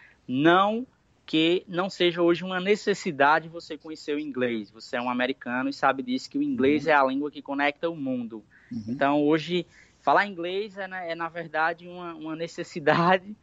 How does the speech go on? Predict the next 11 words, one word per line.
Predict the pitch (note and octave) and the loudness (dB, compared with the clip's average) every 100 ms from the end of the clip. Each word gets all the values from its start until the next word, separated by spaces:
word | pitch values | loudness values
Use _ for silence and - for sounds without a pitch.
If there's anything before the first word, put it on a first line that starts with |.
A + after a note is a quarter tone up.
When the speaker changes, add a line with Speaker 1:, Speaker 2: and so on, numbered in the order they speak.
| _ | _
Speaker 1:
<laughs> | _ _ - | _ _ -2
pra | C#3+ D#3 | 2 2
você | E3+ - D#3 D#3+ | 0 -10 -10 -10
se | - | -10
inserir | F3+ F#3 G3+ E3+ D#3 G3 - | -12 -4 0 2 2 -4 -6
com, | G3+ G3+ F#3 F3 B3+ A3+ - | -8 -4 -4 -4 -4 -8 -4
com | E3+ | -2
o | F3 | 2
que | G3+ | 4
acontece, | G3 - F#3 - D#3+ F#3+ - F3+ _ _ _ | 2 2 -2 4 4 4 -2 -20 _ _ _
com | D#3+ | -8